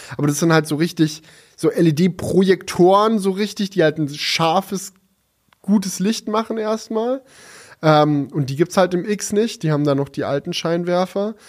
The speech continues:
Und auch s-, so, so kleine Sachen sind mir auch aufgefallen, so beim, beim Model S hast du ja hinten auch in der Mitte, kannst du diese, diese Lehne runterklappen und dann hast du da nochmal zwei Cupholder und Wireless Charger für die Fahr-, für die Leute, die hinten mitfahren.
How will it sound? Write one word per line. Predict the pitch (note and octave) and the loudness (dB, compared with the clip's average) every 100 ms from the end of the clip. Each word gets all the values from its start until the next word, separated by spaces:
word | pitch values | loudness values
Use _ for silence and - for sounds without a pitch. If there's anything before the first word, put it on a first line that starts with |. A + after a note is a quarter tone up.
| - - - | -20 -8 0
Und | D#3 | 2
auch | E3+ | 2
s-, | F3+ - A3 A#3+ | -2 -12 -16 -16
so, | B3+ F3+ G3 F#3 | -14 -10 -6 -6
so | F3+ G3 | -4 -4
kleine | - F#3 A#3+ G#3+ | 2 2 2 0
Sachen | F3 E3 | -2 -2
sind | D#3+ | -2
mir | E3+ | 0
auch | C#3+ G3 | 0 -2
aufgefallen, | F#3 - D#3+ D#3 | -6 -6 -2 0
so | D3+ D3 | 0 2
beim, | D3 D3+ D3+ - - | 2 2 -4 -12 -8
beim | - D3+ | 0 4
Model | D#3 D#3+ | 4 4
S | D3 G3 - | 2 0 -2
hast | G3 - | -4 0
du | |
ja | D#3 | 2
hinten | C#3+ A3 A3 A3 | 2 0 0 -4
auch | D#3 E3+ | -2 -2
in | E3 | 0
der | D3+ | 2
Mitte, | F3+ G3 A3 | 0 0 -2
kannst | G3 F3+ D#3 | -2 -6 -8
du | |
diese, | C#3+ C#3 C#3 C3 C3 - - _ - | -10 -2 0 0 -2 -8 -20 _ -8
diese | C#3+ C#3 | -2 2
Lehne | C3+ C#3+ F#3+ A#3+ | 2 4 4 2
runterklappen | A#3 A#3+ B3 B3+ - A#3+ B3 C#4 | 2 0 0 -4 -4 -8 -6 -6
und | D#4 F3 | -2 0
dann | E3+ F#3 | 0 0
hast | G3 | -4
du | F3 | -2
da | E3 | 0
nochmal | F3+ - F#3 | 0 0 -2
zwei | - E3+ D#3+ | 0 -2 -2
Cupholder | G#3+ - G#3 G3+ F#3+ | -4 -4 0 2 2
und | D3 E3 - | 0 -4 -8
Wireless | - E3 D#3+ F3+ D#3+ D#3 - | -10 0 4 4 4 0 -2
Charger | E3+ E3 D#3 C3 | 0 0 2 -2
für | - C#3 | -2 -8
die | C3 | -6
Fahr-, | - B2+ C#4 | -4 -4 -6
für | - D#3+ | -12 -8
die | D3+ | 0
Leute, | D#3 E3 D#3 | 2 0 -4
die | D3 | -6
hinten | D3+ D#3+ D3+ | -6 -6 -8
mitfahren. | D3+ - G2 A2+ | -8 -8 -8 -8